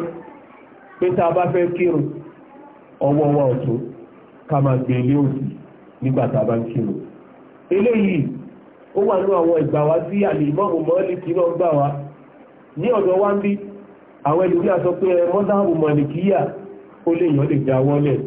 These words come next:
Ọ̀rọ̀ àwọn àfáà pọ̀ lórí eléyìí. Eléyìí ò fẹsẹ̀ rinlẹ̀.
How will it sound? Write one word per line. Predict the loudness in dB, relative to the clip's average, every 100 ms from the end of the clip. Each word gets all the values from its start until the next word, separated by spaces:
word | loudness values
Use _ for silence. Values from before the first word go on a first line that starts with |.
| -10 -18 -20 -6
Ọ̀rọ̀ | 0 2
àwọn | 2 2
àfáà | 0 0 -2
pọ̀ | 0 0
lórí | 0 2 2
eléyìí. | 2 0 -2 -8 -14 -20 -20 -20 -6
Eléyìí | 0 2 2
ò | 0 0
fẹsẹ̀ | -2 -2 -2
rinlẹ̀. | -2 -2 -4